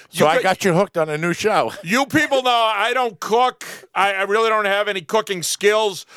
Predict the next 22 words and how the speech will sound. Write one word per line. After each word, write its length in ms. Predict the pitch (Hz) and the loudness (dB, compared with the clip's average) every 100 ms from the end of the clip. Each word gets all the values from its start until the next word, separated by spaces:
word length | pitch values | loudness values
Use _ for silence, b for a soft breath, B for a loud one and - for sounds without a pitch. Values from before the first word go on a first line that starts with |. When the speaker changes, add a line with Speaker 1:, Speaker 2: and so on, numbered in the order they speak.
| B - | B -4
Speaker 1:
but 100 | 175 | -4
I 60 | |
love 280 | 170 185 175 | 0 0 0
watching 540 | 180 196 202 220 196 | 0 0 0 -2 -2
this 220 | 180 214 - | 0 -2 0
guy, 400 | 220 190 156 123 B _ | 0 2 0 -6 B _
Harold 760 | - 196 226 254 269 269 254 B B 147 131 185 220 | -2 0 0 0 -2 -4 -8 B B -16 -2 2 2
Villarosa. 920 | 226 233 214 196 202 208 - 175 92 - B B _ | 2 0 2 2 2 0 -2 -2 -4 -10 B B _
And, 480 | 196 190 185 180 175 | -2 0 0 -2 -4
I 200 | 180 175 | -2 -2
mean, 400 | 175 170 170 170 | -2 -4 -4 -4
if 120 | 165 151 | -4 -2
you 120 | 170 | -2
love 380 | 185 202 226 214 | 2 2 0 -4
New 120 | 220 | -6
York 600 | 202 196 214 226 214 - - | 0 2 2 2 -2 -10 -10
and 140 | 165 | -6
you 140 | 156 151 | -4 0
love 380 | 170 196 151 | 0 0 -2
people 340 | 202 202 - 196 | -8 -6 -4 -2
that 120 | 165 | 0
have, 340 | 160 160 147 | 0 0 -4